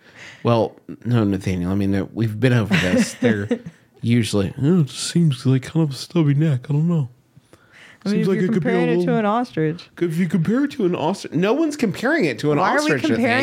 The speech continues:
Speaker 1: Nathaniel.
Speaker 2: it to an ostrich?
Speaker 1: We've been over this.
Speaker 2: <laughs>
Speaker 1: There's no connection. Two legs, that's all I'm saying.
Speaker 2: This included a very detailed
Speaker 1: Where are the wings? Nathaniel?
Speaker 2: <laughs>
Speaker 1: So help me God.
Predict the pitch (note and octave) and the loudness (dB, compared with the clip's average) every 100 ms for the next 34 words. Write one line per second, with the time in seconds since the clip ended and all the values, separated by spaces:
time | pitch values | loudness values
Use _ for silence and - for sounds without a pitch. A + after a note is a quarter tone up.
0 | C#4 C4 - B3 A3+ D#4 - - E3 D#3+ | 0 -2 0 0 2 -2 -2 0 0 2
1 | G3+ E3+ A#3 D#4+ A4+ A4+ F#4+ E3+ - - | 2 2 2 2 0 0 0 0 -2 -8
2 | - - _ - F3+ F#3 A3+ A#3 - A3+ | -12 -12 _ -2 0 2 0 0 0 0
3 | A#3 - - C3+ - D3+ _ _ - - | 0 -2 -6 -6 -6 -10 _ _ -20 -20
4 | - - - E3+ F3 G3 A3 F3+ - - | -18 -14 -2 2 4 2 2 0 0 -6
5 | - C#3 D3+ E3 G#3 A#3+ F#3+ F#3+ _ _ | 0 2 2 0 0 0 -2 -6 _ _
6 | - G#3 B3+ C#4 C4+ - D#4 D4+ C#4+ B3+ | -2 2 2 0 -4 -2 0 2 2 0
7 | A3+ G#3+ A3 G3 G3+ D#3 C4+ C#4 A3+ F3+ | 0 0 0 -2 0 0 2 2 0 2
8 | A#3 A#3+ - C3+ C3+ - G3+ B3 D#4+ A3 | 0 -2 -2 0 0 0 2 2 2 0
9 | - - C4 - - B3+ - _ - _ | -2 -2 -2 -2 -6 -6 -6 _ -20 _
10 | _ _ - - G3 A#3 A#3+ A3 G3+ E3+ | _ _ -12 -2 0 2 2 0 0 0
11 | C#3 B2 | 0 -2